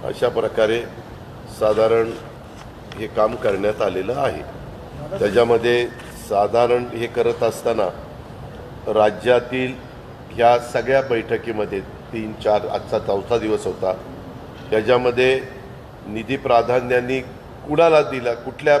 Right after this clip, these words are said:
बाबतीमध्ये खर्च क-, झाला पाहिजे, तर सामाजिक क्षेत्रातील विविध योजनांच्यावर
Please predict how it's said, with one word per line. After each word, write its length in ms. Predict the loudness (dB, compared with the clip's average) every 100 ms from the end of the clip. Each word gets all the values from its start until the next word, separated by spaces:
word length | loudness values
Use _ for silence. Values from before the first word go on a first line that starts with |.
| 2 -10 -14 -16 -16 -18 -18 -18 -18 -18 -14 2
बाबतीमध्ये 500 | 2 4 0 0 0
खर्च 320 | -2 -4 -4 -8 -8 -6
क-, 720 | -6 -8 -16 -16 -16 -16 -2
झाला 200 | 4 4
पाहिजे, 460 | 4 2 0 -2 -6 -8 -18 -18 -18 -12 -4
तर 100 | -2
सामाजिक 560 | 2 4 6 4 2 -2
क्षेत्रातील 680 | -2 0 2 2 0 -2 -4 -14 -16 -16 -16 -16 -8
विविध 300 | -4 0 0
योजनांच्यावर 840 | 2 2 4 2 2 2 2 4